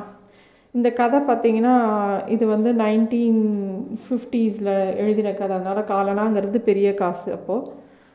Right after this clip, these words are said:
காலனா பத்து பைசா அந்த மாதிரி அந்த குழந்தைக்கு டெய்லி ஒரு காசு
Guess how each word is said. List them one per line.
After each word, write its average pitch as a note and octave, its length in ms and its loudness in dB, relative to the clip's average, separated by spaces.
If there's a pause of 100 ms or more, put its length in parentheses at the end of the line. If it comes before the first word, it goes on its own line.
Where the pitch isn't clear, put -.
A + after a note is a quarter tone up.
(180)
காலனா A#3 640 2 (180)
பத்து A3 240 -2
பைசா A3 280 0
அந்த G#3 120 -2
மாதிரி G3+ 240 0
அந்த A3 240 0
குழந்தைக்கு G#3 460 -2
டெய்லி G3 460 -2
ஒரு F#3+ 140 -4
காசு F#3+ 320 -6